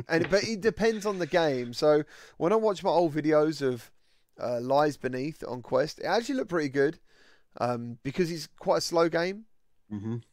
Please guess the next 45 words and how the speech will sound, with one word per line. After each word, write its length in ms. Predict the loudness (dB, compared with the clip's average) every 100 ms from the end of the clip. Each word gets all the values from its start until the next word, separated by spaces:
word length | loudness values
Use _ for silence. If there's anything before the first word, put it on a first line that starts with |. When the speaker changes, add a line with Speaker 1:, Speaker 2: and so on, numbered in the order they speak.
| _ _ _ _ -2
Speaker 2:
But 200 | -2 2
yeah, 160 | 2
as 140 | 2 2
soon 160 | 0 2
as 80 | 4
I 100 | 4
played, 340 | 4 4 4
like, 180 | 0 -2
Solaris, 760 | -4 0 0 0 -6 -10 -14 -18 _ _ _ -4
oh, 260 | -2 -2
what 200 | -4 -6
a 40 | -8
mess. 500 | -10 -12 -12 -16 -18 _ _ _ _ -10
I 40 | -8 -8
was 180 | -10 -14
really 360 | -8 -4 -4
not 180 | -6 -8
happy 260 | -8 -10 -10
with 180 | -10 -14
the 100 | -14
footage 340 | -12 -12 -10
afterwards. 540 | -10 -10 -14 -18 -18 -20 -20 -20 -20 -20 _
Speaker 1:
That's, 380 | -2 -2 -2 -8 -12 _ -14
<sighs> 720 | -12 -12 -16 -18 -18 _ 0
Oculus 500 | 0 4 4 4 2
is 120 | 0
de-, 180 | 2 2
really 220 | 4 4
doing 180 | 4 0
themselves 340 | -2 -2 -2
a 40 | -2
disservice 540 | -2 0 0 -2 -2
by 120 | -4
not 220 | -4 -4
giving 220 | -4 -4 -4
us 140 | -6
an 80 | -6
easier 380 | -6 -4 -2 -2
way 240 | -2 -4
to 160 | -6 -12
record 440 | -10 -6 -4 -4
and 180 | -8 -12
cast 380 | -8 -8 -8 -10
footage 340 | -8 -8 -10
for 440 | -10 -10 -8 -12